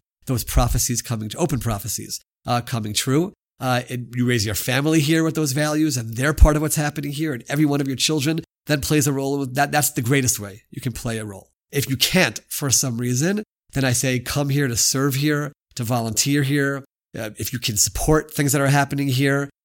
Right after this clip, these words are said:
and wherever you are around the world, be an advocate for Israel, a person who can, who's educated and stands up, and you can be a soldier for Israel, uh, wherever you are.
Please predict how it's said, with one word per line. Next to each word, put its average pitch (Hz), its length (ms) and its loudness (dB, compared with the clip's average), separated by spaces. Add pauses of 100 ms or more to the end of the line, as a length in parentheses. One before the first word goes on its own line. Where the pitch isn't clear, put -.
and 143 120 2
wherever 151 220 4
you 156 140 8
are 147 160 4
around 143 140 2
the 143 80 0
world, 156 280 0
be 127 100 0
an 127 80 -2
advocate 160 420 -4
for 127 120 -8
Israel, 104 300 -6
a 104 60 -14
person 120 280 -4
who 123 60 -4
can, 123 120 -4 (180)
who's 107 160 -4
educated 156 600 -2 (240)
and 113 120 -2
stands 131 360 2
up, 131 100 -2
and 135 80 -6
you 123 60 -4
can 123 120 -6
be 127 60 0
a 123 60 2
soldier 131 300 0
for 139 120 -6
Israel, 123 440 -2 (260)
uh, 120 80 0
wherever 123 380 0
you 117 200 -2
are. 127 300 -4